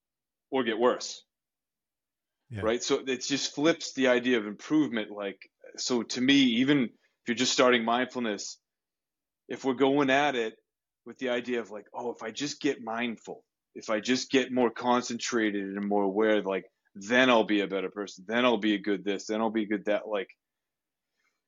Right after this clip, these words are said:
Speaker 1: that's gonna keep reiterating that conditional love thing.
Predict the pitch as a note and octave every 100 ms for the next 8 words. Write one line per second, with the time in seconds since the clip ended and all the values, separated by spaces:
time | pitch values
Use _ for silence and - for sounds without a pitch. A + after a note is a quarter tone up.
0 | _ _ - C3 C3+ - D#3 C3+ B2+ C#3+
1 | B2+ A#2 A#2+ C3+ C3+ B2 A2+ A2 A2 G#2+
2 | - A2 G#2+ G#2+ A2 G#2+ G#2 G2+ A2+ C3+
3 | - G2+ E2